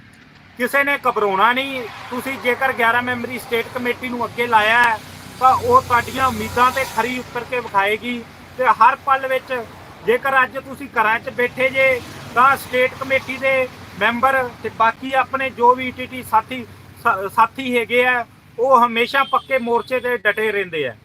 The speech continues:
ਸੋ ਸਾਥੀਓ, ਤੁਹਾਨੂੰ ਵੀ ਪਤਾ ਹੈ, ਜੇ ਆਪਾਂ ਇੱਕ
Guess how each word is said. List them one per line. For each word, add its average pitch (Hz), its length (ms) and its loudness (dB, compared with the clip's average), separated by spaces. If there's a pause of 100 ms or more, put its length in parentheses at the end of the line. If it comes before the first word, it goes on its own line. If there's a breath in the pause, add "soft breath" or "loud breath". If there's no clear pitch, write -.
(460)
ਸੋ 233 100 2
ਸਾਥੀਓ, 262 360 2
ਤੁਹਾਨੂੰ 254 400 -4
ਵੀ 285 100 -8
ਪਤਾ 262 440 2
ਹੈ, 240 60 -2 (520)
ਜੇ 247 120 4
ਆਪਾਂ 269 400 4
ਇੱਕ 262 360 0